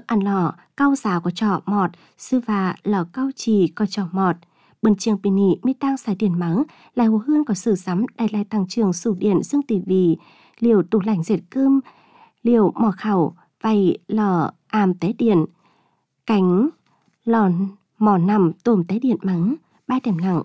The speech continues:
bớt bỏ mày nó bỏng cản phăng. Có bóng sàn là bì xâm khỏi, có bòm tỏi là bì nòng, công ty Điện Nam Yên Bái, bày giảm bò mè rú bản mít xã Tân Hợp, huyện Văn Yên.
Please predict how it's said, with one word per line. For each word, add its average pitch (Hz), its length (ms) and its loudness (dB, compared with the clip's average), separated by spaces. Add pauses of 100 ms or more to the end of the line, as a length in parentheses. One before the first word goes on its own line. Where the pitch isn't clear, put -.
bớt 277 140 -4
bỏ 214 100 -6
mày 202 240 -2
nó 214 180 -2
bỏng 196 140 -4
cản 175 200 -4
phăng. 240 400 -4 (1160)
Có 226 140 2
bóng 196 160 0
sàn 190 300 -2
là 190 240 -2
bì 185 240 6
xâm 277 200 0
khỏi, 180 360 0 (320)
có 226 180 -2
bòm 214 200 0
tỏi 202 360 -2
là 214 180 -2
bì 208 100 -2
nòng, 180 320 0 (200)
công 202 200 0
ty 196 260 0
Điện 208 180 0
Nam 202 160 -4
Yên 202 180 0
Bái, 180 280 -2 (360)
bày 214 140 2
giảm 185 460 0 (240)
bò 247 120 0
mè 214 320 -2
rú 196 180 -4
bản 240 280 -2
mít 277 220 0
xã - 140 -4
Tân 196 280 -2
Hợp, 185 180 -2 (400)
huyện 226 200 2 (100)
Văn 190 120 -4
Yên. 190 340 2